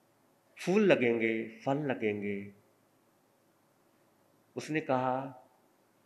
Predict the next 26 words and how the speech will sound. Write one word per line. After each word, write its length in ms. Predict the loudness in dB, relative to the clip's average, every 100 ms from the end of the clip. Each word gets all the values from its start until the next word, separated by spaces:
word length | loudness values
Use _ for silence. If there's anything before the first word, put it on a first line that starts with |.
| _ _ _ -2
"क्या 200 | 4 6
तुम 220 | 6 2
देख 340 | 4 4 4 4
पाओगी 480 | 8 8 6 2 0
जब 300 | 2 0 0
ये 120 | -2
फूल, 680 | -2 -6 -6 -2 -2 -2 -6 -14 _ _ _ _ -20
बीज 580 | -4 0 0 0 -4 -4
फूल 220 | 0 0
बनेंगे, 500 | 2 0 2 0 -4
फल 240 | -6 -4 -4
लगेंगे?" 520 | -4 -6 -10 -12 -16 -20 _ _ _ _ -20 -20 _ _ _ _ _ _ _ _ -8
उसने 300 | -2 2 2
कहा, 220 | 2 2
"इससे 280 | 0 0 0
क्या 300 | 2 2 2 -4 -16 -20 2
फर्क 200 | 4 4
पड़ता 380 | 4 2 4 2
है, 120 | 4
मैं 240 | 2 2 4
देख 300 | 2 2 0
पाऊं 200 | 0 0
या 140 | -2
ना 160 | -2 -2
देख 180 | -4 -14 -8
पाऊं? 200 | -8 -8